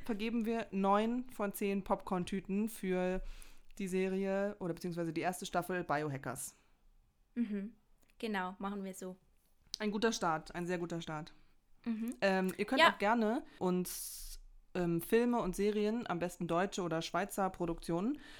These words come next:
Speaker 1: gerne uns schicken oder schreiben, worüber wir, ähm, reden sollen und was wir angucken sollen,
Speaker 2: Mhm.
Speaker 1: wenn ihr da was habt.
Speaker 2: Ja, genau, und dann würden wir uns schon verabschieden. Dann war's das schon für die erste
Speaker 1: Das war die
Speaker 2: Folge,
Speaker 1: erste
Speaker 2: ja?
Speaker 1: Folge.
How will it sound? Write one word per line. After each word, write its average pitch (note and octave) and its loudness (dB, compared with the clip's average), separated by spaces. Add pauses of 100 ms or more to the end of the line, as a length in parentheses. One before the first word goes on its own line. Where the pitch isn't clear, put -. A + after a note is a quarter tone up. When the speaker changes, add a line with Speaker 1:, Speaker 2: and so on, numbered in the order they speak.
(120)
Speaker 1:
gerne F#3 0
uns - -6
schicken A3+ -2
oder F3 0
schreiben, F3+ 0
worüber E3+ -2
wir, D#3 -2
ähm, D3 -6 (120)
reden D#3+ 2
sollen A#3+ 4
und A3 0
was E3 -6
wir - -4
angucken D#3 -4
sollen, B2 -8 (1300)
Speaker 2:
Mhm. G#3+ -4
Speaker 1:
wenn D#3 2
ihr C#3+ -4
da C3 -2
was - -6
habt. - -12 (320)
Speaker 2:
Ja, A3 8
genau, C4 6
und C4 4
dann B3 2
würden C#4 2
wir C4+ 4
uns C4 2
schon C4 0
verabschieden. A#3 4
Dann G#3+ 2
war's B3 2
das F#4 0
schon G#3 0
für A3 -2
die G#3 -4
erste G3 2
Speaker 1:
Das - -4
war C#4 6
die C#4+ 2
Speaker 2:
Folge, B3+ 6 (100)
Speaker 1:
erste D#4 4
Speaker 2:
ja? - 2
Speaker 1:
Folge. D#4 6